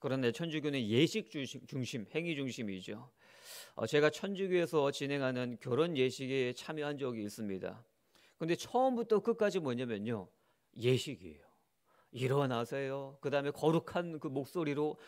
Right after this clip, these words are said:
"예수님께 비나이다." 기도도 아니에요. "비나이다"라는 표현을 쓰더라고요. 어, 그래서 이들은 또 성찬식에 대해서 화채설을 주장합니다. 이 화채설이 뭐냐면요, 사제가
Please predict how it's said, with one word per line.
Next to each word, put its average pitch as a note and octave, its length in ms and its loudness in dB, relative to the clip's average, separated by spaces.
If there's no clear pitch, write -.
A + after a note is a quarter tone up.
"예수님께 D3 1200 0
비나이다." C#3 840 2
기도도 D#3 340 0
아니에요. A#2 260 0
"비나이다"라는 D3 800 2
표현을 A#2+ 280 -6
쓰더라고요. G#2+ 540 -6
어, G2 320 -10
그래서 B2 260 0
이들은 C3 680 0
또 A#2+ 380 0
성찬식에 D3 600 -4
대해서 A#2+ 440 0
화채설을 F#3 880 4
주장합니다. G2 640 -6
이 D#3 100 4
화채설이 F#3 580 4
뭐냐면요, B2+ 760 0
사제가 F3 680 0